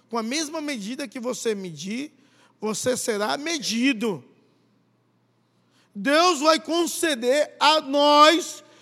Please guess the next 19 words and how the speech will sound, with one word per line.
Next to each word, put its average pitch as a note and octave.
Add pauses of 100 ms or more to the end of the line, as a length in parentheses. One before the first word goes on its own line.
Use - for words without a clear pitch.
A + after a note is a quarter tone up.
(160)
o D4
privilégio C#4
de C#4
julgar B3 (240)
no D#4
futuro, C#4+
não E4
pessoas, C#4 (560)
os G3+
anjos B3+
decaídos. A#3 (760)
E A#3
não B3+
é D#4+
hoje. C#4 (3250)
E G3
não F#3+
é C#4
hoje. C4+